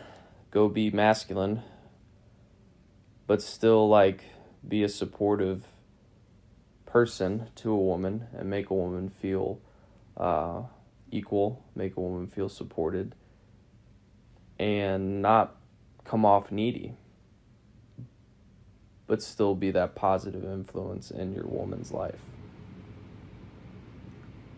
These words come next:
So that's what we need to do, fellas. We need to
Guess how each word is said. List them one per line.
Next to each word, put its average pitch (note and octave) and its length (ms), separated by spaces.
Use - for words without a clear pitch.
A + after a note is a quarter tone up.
So - 140
that's B2+ 140
what A#2+ 120
we A#2 120
need A2+ 200
to G2+ 80
do, A2 200
fellas. F2+ 600
We A2 120
need A2+ 280
to G#2+ 340